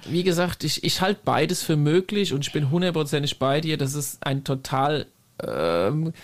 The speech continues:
ich sag mal mal, gefährliche St-,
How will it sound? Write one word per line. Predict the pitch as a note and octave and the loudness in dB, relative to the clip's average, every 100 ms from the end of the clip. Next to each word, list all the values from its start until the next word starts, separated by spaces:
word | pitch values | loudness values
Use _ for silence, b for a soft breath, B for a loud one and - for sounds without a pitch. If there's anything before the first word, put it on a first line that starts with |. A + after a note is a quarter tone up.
| B B B B | B B B B
ich | - | -2
sag | D3 E3 | 0 2
mal | F3+ | 2
mal, | D#3+ D#3+ D#3 - - D3 | 2 2 0 -2 -4 -2
gefährliche | C3+ - C#3 C3+ D#3+ E3+ - D#3+ D#3+ D#3+ C3 - - C#3+ - - - | -2 4 6 6 6 4 2 2 2 0 -2 -8 -10 -12 -14 -16 -14
St-, | - - | -12 -12